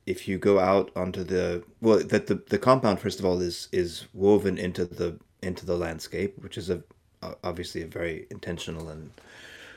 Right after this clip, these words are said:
thought through, uh, act. And it, if you go and look out over the landscape from, from the top of the center, looking out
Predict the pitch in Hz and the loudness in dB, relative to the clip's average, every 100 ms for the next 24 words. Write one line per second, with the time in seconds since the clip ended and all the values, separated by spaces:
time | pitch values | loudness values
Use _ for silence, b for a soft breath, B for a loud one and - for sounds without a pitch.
0 | B - - 104 - 107 98 92 - 92 | B 0 8 8 6 6 6 6 2 -6
1 | 82 85 80 85 - - - - - 101 | -4 -4 -6 -6 -12 -20 -20 -20 -2 4
2 | 101 98 95 90 - - _ _ _ _ | 6 6 4 0 -6 -16 _ _ _ _
3 | - 104 - 104 98 104 113 110 107 98 | 0 0 0 -8 0 4 10 10 10 8
4 | 90 107 107 - - 101 104 - - 98 | 6 6 6 4 0 4 4 2 4 4
5 | 104 98 92 90 87 87 _ 98 113 117 | 6 4 6 4 2 -4 _ 2 4 2
6 | - 85 85 - 98 92 90 90 - _ | 2 0 0 -4 0 0 0 -4 -10 _
7 | _ _ 101 87 87 110 110 87 80 82 | _ _ -4 -2 -2 0 0 0 -8 -12
8 | - 80 80 85 87 _ _ _ _ _ | -8 -8 -6 -8 -10 _ _ _ _ _
9 | _ _ _ - - 90 - 87 90 - | _ _ _ -18 -8 -8 -6 -4 -4 -4